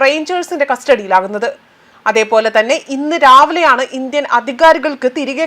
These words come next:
കൈമാറിയതായ അടക്കം റിപ്പോർട്ടുകൾ പുറത്തുവരുന്നതും. ഉദ്യോഗസ്ഥനെ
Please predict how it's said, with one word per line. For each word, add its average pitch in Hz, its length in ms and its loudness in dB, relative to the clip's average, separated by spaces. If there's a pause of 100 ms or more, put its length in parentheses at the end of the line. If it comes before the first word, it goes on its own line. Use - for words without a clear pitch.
കൈമാറിയതായ 285 680 4 (160)
അടക്കം 269 280 0 (100)
റിപ്പോർട്ടുകൾ 294 480 0
പുറത്തുവരുന്നതും. 202 640 -2 (600)
ഉദ്യോഗസ്ഥനെ 415 520 2